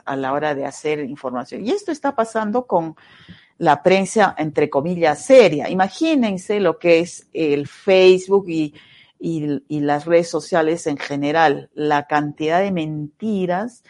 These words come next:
que se dice, y hay mucha gente que las sigue. Hoy día les vamos a dar algunos ejemplos simplemente. Y hay personas irresponsables, ¿no?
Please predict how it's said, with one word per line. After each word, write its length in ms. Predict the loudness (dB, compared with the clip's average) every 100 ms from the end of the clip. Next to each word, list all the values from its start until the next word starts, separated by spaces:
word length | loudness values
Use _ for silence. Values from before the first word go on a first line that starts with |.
| _ _ _ _
que 120 | -2
se 200 | -2 0
dice, 360 | 0 0 -4 -6
y 120 | -4
hay 140 | -4
mucha 340 | -4 -8 -6 -8
gente 360 | -8 -8 -6
que 120 | -6 -6
las 200 | -8 -10
sigue. 420 | -6 -4 -6 -16 _ -20 -8
Hoy 160 | 2 4
día 160 | 6
les 140 | 6 4
vamos 260 | 4 2
a 80 | 2
dar 240 | 4 4 4
algunos 720 | 4 4 4 2 2 0 -4
ejemplos 600 | -6 -2 -2 -2 -8 -10
simplemente. 760 | -10 -10 -6 -4 -6 -8 -14 -20 _ -20 _
Y 140 | 0 2
hay 100 | 2
personas 600 | 0 -2 -4 -4 -4 -6
irresponsables, 1300 | -10 -8 -10 -8 -8 -8 -2 4 4 4 -2 -14 -8
¿no? 240 | -4 -4